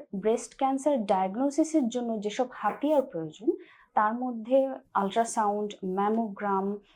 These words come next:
এবং সবচেয়ে জরুরি জিনিস হচ্ছে ব্রেস্টের বায়োপসি করা। ব্রেস্টে কোনো টিউমার বা কোনো চাকা থাকলে সেটি আমরা আগে বায়োপসি করে দেখি, যেটাকে আল্ট্রাসাউন্ড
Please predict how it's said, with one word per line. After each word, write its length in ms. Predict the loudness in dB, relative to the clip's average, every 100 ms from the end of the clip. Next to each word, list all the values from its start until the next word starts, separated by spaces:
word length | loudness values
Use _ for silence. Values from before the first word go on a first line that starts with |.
| _ 0
এবং 420 | 2 4 2 0 -8 _ _
সবচেয়ে 420 | -4 -2 0 0 2
জরুরি 460 | 2 4 6 6
জিনিস 360 | 6 2 -2 -4
হচ্ছে 400 | -6 -6 0 0 0 -10 _
ব্রেস্টের 440 | -4 -4 -2 0 0
বায়োপসি 560 | 0 -2 -2 -4 -10
করা। 300 | -8 -6 -8 -10 -10
ব্রেস্টে 280 | -8 -6 -6
কোনো 240 | -4 -4 -6
টিউমার 460 | 0 0 0 -2 -4 -6 _ _ -14
বা 400 | -4 -2 0 -4 -6 -2
কোনো 160 | -2
চাকা 400 | 0 -2 0 0
থাকলে 600 | 0 -4 -14 _ 0 0 0 _ _
সেটি 340 | 0 0 4 2
আমরা 240 | 2 0
আগে 340 | 0 2 2 0 -4 _ -4
বায়োপসি 440 | 2 2 2 -4
করে 240 | -2 -2 0
দেখি, 240 | 2 2
যেটাকে 540 | 2 0 -2 2 2 2 -2
আল্ট্রাসাউন্ড 1040 | -2 -2 0 0 0 -6 -4 2 4 4